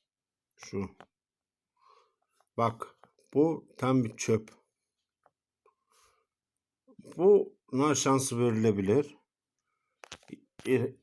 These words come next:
İrfan Can Kahveci. Bu zaten çöp. Bu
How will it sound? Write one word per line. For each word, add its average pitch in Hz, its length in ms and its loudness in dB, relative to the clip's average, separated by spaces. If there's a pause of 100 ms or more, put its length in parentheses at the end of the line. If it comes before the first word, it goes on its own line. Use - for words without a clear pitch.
(100)
İrfan 117 360 -2
Can 110 260 0
Kahveci. 104 720 -2 (1900)
Bu 127 300 0
zaten 123 480 2
çöp. - 580 -2 (1300)
Bu 160 360 4